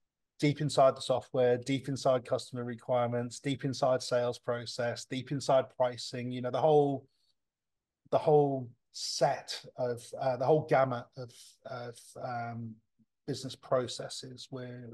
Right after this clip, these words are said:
we're, we're quite heavily involved in. Um, aspirations for that certainly over the next, pro-, uh, actually more like three years than five years, is to really get the sales process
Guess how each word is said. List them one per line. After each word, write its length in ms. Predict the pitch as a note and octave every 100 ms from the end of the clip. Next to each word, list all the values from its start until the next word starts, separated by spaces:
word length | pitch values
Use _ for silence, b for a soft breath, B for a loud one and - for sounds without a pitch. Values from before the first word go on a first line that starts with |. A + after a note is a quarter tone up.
| A#2+
we're, 160 | C3 A#2
we're 100 | B2+
quite 220 | - -
heavily 240 | - A#2+ A#2+
involved 480 | A#2+ B2 B2 A#2 - _ _ -
in. 420 | B2+ A2 D3 E3+ B B B _ _ -
Um, 640 | C3 C3 C3 B2+ C3 C3 _ _ _ _ _
aspirations 560 | D#3 D3 D#3 C#3 - A#2+
for 80 | C3+
that 220 | B2 -
certainly 280 | - C3 B2+
over 80 | A#2+
the 80 |
next, 580 | B2 B2+ - - - - _ _
pro-, 140 | -
uh, 340 | D#3+ F3 C#3+ D3
actually 280 | A#2+ A#2+ A#2
more 160 | B2
like 180 | A#2 A#2
three 220 | - C#3
years 300 | C#3 C3 A2+
than 120 | B2+
five 360 | A2+ C3 C3 A#2+
years, 400 | B2 A#2+ A#2+ - B2+
is 360 | C3 B2+ - - -
to 580 | C3+ B2+ B2 B2 A#2+ A#2+ A#2 _
really 440 | C3+ D3 C3+ B2 A2+
get 300 | B2+ B2+ _
the 340 | C3 A#2+ A#2+ A2+
sales 340 | - D3 C3+
process 480 | - B2 A#2+ B2+